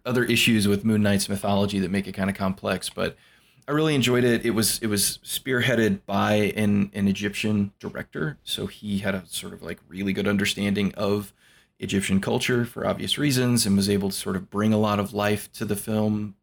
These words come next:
or to the project because of that. So, so it's a, a pretty big recommend for me, especially if you have any love for Moon Knight at all, which, um, I was most into Moon Knight back during,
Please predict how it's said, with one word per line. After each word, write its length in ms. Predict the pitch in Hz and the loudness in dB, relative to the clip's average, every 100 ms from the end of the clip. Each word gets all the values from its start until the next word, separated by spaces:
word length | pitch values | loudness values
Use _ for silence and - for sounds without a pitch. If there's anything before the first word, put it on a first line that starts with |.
| - | -6
or 240 | 107 98 | -2 0
to 160 | 104 110 | -2 -2
the 80 | 98 | -4
project 460 | - 101 98 101 | -2 -2 0 -2
because 360 | - - 98 104 | -6 -10 -6 -4
of 120 | 113 | -2
that. 260 | 110 117 - _ - - | -2 -4 -4 _ -16 -4
So, 460 | - 123 113 101 | 0 4 4 2
so 120 | 107 | 2
it's 160 | 160 180 | 2 2
a, 180 | 160 147 | 0 0
a 40 | |
pretty 260 | 143 240 208 | -2 0 2
big 160 | 147 | 4
recommend 480 | 120 113 - 101 95 | 2 2 2 2 2
for 140 | - 95 | 0 0
me, 160 | 92 | 0
especially 440 | 95 - 143 135 117 | -2 -4 0 2 2
if 80 | |
you 80 | 117 | 2
have 140 | 107 98 | 2 2
any 220 | 123 120 | 2 4
love 280 | 107 101 98 | 4 2 0
for 140 | - | 0
Moon 200 | 98 95 | 2 2
Knight 140 | 92 90 | 2 -2
at 80 | |
all, 180 | 87 73 | 0 0
which, 240 | - - - _ - _ - | -2 -6 -14 _ -20 _ -4
um, 500 | 104 101 95 92 - _ _ - | 0 4 4 4 0 _ _ -6
I 160 | 120 | 0
was 180 | 127 123 | 2 4
most 260 | 117 117 113 | 4 2 2
into 160 | 104 | 4
Moon 200 | 101 104 | 4 4
Knight 240 | 104 95 - | 4 2 0
back 300 | 98 92 - | -4 -4 -4
during, 440 | 101 98 98 95 | 0 2 4 0